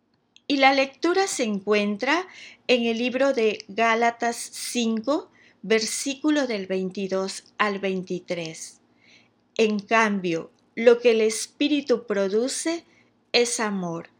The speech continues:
alegría, paz, paciencia, amabilidad, bondad, fidelidad, humildad y dominio propio.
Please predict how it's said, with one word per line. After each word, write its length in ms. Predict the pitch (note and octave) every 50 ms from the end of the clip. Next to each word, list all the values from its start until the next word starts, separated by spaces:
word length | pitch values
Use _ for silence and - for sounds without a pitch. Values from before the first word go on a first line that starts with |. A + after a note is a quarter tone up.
| _ _ _ _ _ _ _ _ _ -
alegría, 920 | A3 A3 G#3+ G#3+ G#3+ G3+ G#3 G#3+ G#3+ G3 G#3 G#3 G3 F3 D#3+ - - _ _ _ _ _ _ _ _ _ _ _
paz, 640 | - A3+ A3 G#3+ G#3 G#3 G3+ G3+ - - - - _ _ _ _ _ -
paciencia, 1080 | A#3 A3+ A#3 - - - - A3+ A3+ A3+ A#3 B3+ C4+ C4+ - - A3 G3 F#3 F#3 - _ _ - - - - _ -
amabilidad, 1040 | A#3+ A#3 A3+ A3 A3 A3+ A3 A3 A3 G#3 G3+ G#3 G3+ G3 G3+ G3+ F#3+ F#3+ F#3 F#3 - _ _ _ _ _ _ _ _
bondad, 720 | F#3+ F3+ G#3 G#3 G3+ G3+ G#3 G3+ G3 G3+ G3 G3+ G3+ G3+ - _ _ _ _ _ _ _ _ _
fidelidad, 960 | - A#3+ A#3 G3 A3 G#3+ G3+ G3 G3+ G3 F#3 - G3+ F#3+ F#3 F#3+ F#3+ G3 _ _ _ _ _ _ _ _ _ -
humildad 840 | C#4 C4 A#3+ A3+ A3 A3 G#3 G3 G3 F#3 - G#3 G#3+ A#3+ C#4 D#4 E4+ - _ - _ _ _ _ _ _ _ _ -
y 160 | C4+ B3+ A#3
dominio 680 | A#3 A3 G#3 G#3 G#3+ G#3+ G#3+ G3+ G3+ G3 F#3 F3 F3 _
propio. 640 | - F#3 F3 E3+ D#3+ D#3 - - - D#3 E3 F3